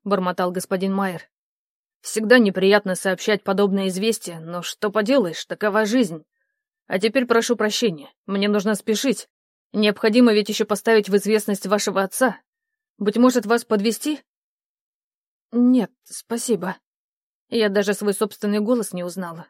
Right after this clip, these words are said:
настолько отчуждённо он прозвучал. Господин Майер не стал настаивать. Взяв у меня конверт с посланием, снова забрался на козлы, кое-как развернул экипаж и уехал.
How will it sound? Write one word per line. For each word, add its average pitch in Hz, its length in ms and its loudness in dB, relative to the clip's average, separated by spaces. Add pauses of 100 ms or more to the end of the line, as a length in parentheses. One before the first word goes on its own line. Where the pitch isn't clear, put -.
(120)
настолько 208 540 0
отчуждённо 190 640 -2
он 175 120 -10
прозвучал. 180 560 -8 (1400)
Господин 240 440 2
Майер 240 280 4
не 233 160 0
стал 196 220 -4
настаивать. 160 720 -10 (380)
Взяв 202 320 2
у 208 60 0
меня 202 240 0
конверт 202 400 -2
с - 80 -14
посланием, 190 600 -2 (100)
снова 196 340 -2
забрался 196 500 0
на 190 140 -2
козлы, 226 480 0 (200)
кое-как 247 440 0
развернул 196 520 0
экипаж 208 440 -6
и 180 40 -4
уехал. 165 440 -12